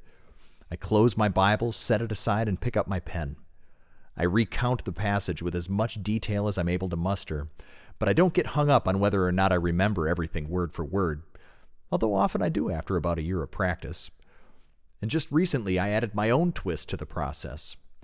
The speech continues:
After I narrate in cursive handwriting the Bible passage I just read, I meditate over the word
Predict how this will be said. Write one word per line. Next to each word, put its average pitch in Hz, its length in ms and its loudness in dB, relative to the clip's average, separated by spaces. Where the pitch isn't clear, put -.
After 135 360 2
I 104 60 4
narrate 127 480 2
in 104 100 -4
cursive 185 420 -2
handwriting 90 560 0
the 90 60 -2
Bible 107 360 0
passage 76 460 -2
I 71 100 -2
just 73 260 -6
read, 78 360 -4
I 90 100 -4
meditate 98 580 0
over 92 200 0
the 85 80 -2
word 85 460 -4